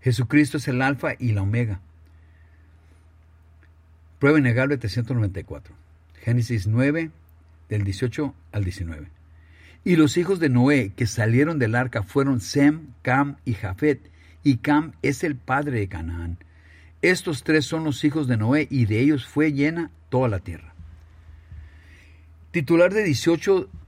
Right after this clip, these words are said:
de, perdón, titular ocho de febrero de dos mil dieciséis. Dice, "La mitología china aclarada por la leyenda de Miao confirma la historia del diluvio de Noé". A continuación, algunos extractos.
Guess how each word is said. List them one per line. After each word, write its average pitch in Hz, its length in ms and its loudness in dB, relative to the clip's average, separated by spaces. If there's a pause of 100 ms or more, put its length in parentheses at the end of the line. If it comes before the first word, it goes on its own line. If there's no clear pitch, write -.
(200)
de, 127 180 2
perdón, 131 300 -2
titular 135 420 0
ocho 160 240 -2
de 180 60 -2
febrero 139 320 2
de 147 60 0
dos 113 160 2
mil 131 180 2
dieciséis. 113 560 -4 (1500)
Dice, 120 400 2 (640)
"La 151 160 2
mitología 165 640 2
china 190 420 -4
aclarada 123 680 0
por 123 120 0
la 110 120 0
leyenda 135 440 0
de 113 140 2
Miao 123 460 0
confirma 156 580 -2
la 143 120 -2
historia 143 520 0
del 107 180 0
diluvio 113 380 0
de 120 80 0
Noé". 139 300 0 (760)
A 120 120 -2
continuación, 127 600 -2
algunos 120 340 -2
extractos. - 560 -10